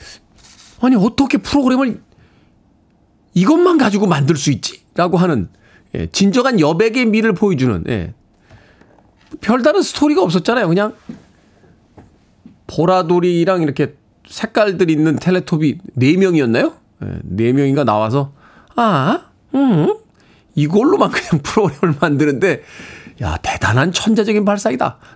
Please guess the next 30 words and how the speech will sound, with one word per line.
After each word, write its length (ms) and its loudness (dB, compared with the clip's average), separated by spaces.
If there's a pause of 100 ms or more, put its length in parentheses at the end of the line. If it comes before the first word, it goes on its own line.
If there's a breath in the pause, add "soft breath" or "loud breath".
아이들은 580 0
너무 340 2
좋아하더군요. 640 -2 (800 loud breath)
아이들의 380 0
눈으로 220 2
한번 220 0 (760)
봐야겠다라고 800 0
해서 320 -2
몇 220 0
번 120 -2
봤었는데, 600 -2 (140)
예, 240 -10 (640 soft breath)
도대체 300 -4
저는 400 -2
이해가 420 0
안 100 -2
가더군요. 440 -2 (240)
예. 160 -16 (840 loud breath)
아무튼 220 -4
세상엔 480 -2
정말 240 -4 (100)
뛰어난 360 0
천재들이 400 -2
많은 180 -2
것 80 -4
같습니다. 320 -8
자, 160 -12
텔레토비까지 960 0
재미있는 420 0
오답 540 0